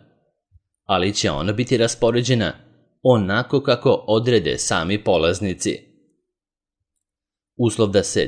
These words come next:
taj predlog ozvaniči jeste da on bude prihvaćen od strane ovlašćenog profesora i koordinatora za nastavu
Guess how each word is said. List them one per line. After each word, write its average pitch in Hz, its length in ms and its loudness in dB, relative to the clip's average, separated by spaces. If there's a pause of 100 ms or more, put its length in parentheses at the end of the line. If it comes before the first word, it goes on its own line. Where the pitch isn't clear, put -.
taj 120 240 0
predlog 113 500 0
ozvaniči 120 600 0 (580)
jeste 123 380 2
da 120 320 0
on 120 280 2
bude 104 280 4
prihvaćen 117 540 0 (640)
od 123 260 2
strane 131 560 -2
ovlašćenog 113 640 2
profesora 101 600 0 (720)
i 139 180 2
koordinatora 127 840 2
za 117 220 0
nastavu 98 560 -2